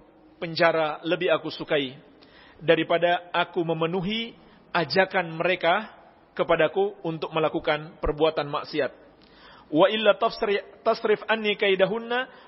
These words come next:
asbu ilaihinna wa akum minal jahilin. Dan apabila engkau tidak memalingkan aku dari tipu daya para wanita itu, niscaya aku akan terjerumus mengikuti tipu daya mereka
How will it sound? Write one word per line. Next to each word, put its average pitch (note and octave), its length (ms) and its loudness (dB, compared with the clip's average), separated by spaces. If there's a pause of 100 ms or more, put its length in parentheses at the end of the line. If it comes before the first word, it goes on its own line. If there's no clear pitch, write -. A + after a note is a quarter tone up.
(140)
asbu G#3+ 400 2
ilaihinna F#3+ 880 0
wa E3+ 180 4
akum G3 240 -2
minal F3+ 300 0
jahilin. D3+ 580 0 (840)
Dan F3+ 240 2
apabila F#3 360 2
engkau F#3+ 540 0 (420)
tidak F#3+ 320 0
memalingkan F#3 680 -2
aku F3+ 360 -4 (300)
dari G3 540 2
tipu G3+ 320 -6
daya A3+ 280 4
para G3+ 240 2
wanita A#3+ 440 0
itu, B3 200 -4 (680)
niscaya F3 560 2
aku E3+ 240 -2
akan F3 440 -2 (360)
terjerumus E3 520 0 (1000)
mengikuti D#3+ 720 0
tipu E3+ 240 -4
daya D#3+ 240 4
mereka D#3+ 560 0